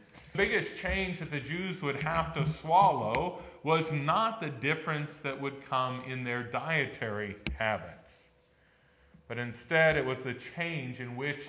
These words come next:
they had to look now at all people as clean. You see, no longer would it only be circumcised Jews who would be viewed in this way.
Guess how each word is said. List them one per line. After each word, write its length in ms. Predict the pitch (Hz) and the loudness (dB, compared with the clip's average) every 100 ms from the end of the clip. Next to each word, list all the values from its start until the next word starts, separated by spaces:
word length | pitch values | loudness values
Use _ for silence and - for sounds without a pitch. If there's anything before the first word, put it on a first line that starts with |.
| 117 | -2
they 400 | 139 156 165 160 | 0 0 -2 -4
had 320 | 147 139 131 | -2 -2 -4
to 100 | - | -8
look 520 | 113 123 156 151 - - | -8 -4 -2 -2 -4 -8
now 500 | 107 107 101 104 98 - - - _ - | -4 -2 -2 -4 -8 -16 -20 -20 _ -6
at 260 | 110 - | -6 -6
all 380 | - 131 147 135 - | -4 0 0 -2 -6
people 420 | 110 101 80 - - _ _ - | -8 -8 -14 -18 -20 _ _ -10
as 360 | 101 95 95 - - - - | -6 -6 -8 -18 -20 -20 -12
clean. 400 | 131 131 98 82 80 - - _ _ _ _ _ _ _ _ _ _ _ | -8 -6 -8 -10 -16 -20 -20 _ _ _ _ _ _ _ _ _ _ _
You 100 | 113 | -12
see, 180 | 110 143 | -4 0
no 220 | 131 147 | 6 8
longer 640 | 147 139 151 151 123 120 131 | 8 8 8 6 4 2 2
would 180 | 123 123 | 0 -2
it 120 | 127 | 0
only 360 | 135 151 143 | 2 2 -2
be 320 | 127 123 139 127 | -4 -4 -4 -6
circumcised 1040 | - 151 151 147 123 - 127 123 117 - 117 | -4 -2 -2 -6 -8 -2 0 0 -4 -10 -12
Jews 520 | 110 165 147 113 107 - - - | -6 0 0 -2 -8 -14 -20 -10
who 100 | - | -4
would 160 | 139 131 | -2 0
be 160 | 127 131 | 2 2
viewed 440 | 110 139 156 147 | 0 0 0 0
in 160 | 120 117 | -2 -2
this 320 | 113 113 - | -4 -6 -6
way. 400 | 110 104 101 | -2 -2 -2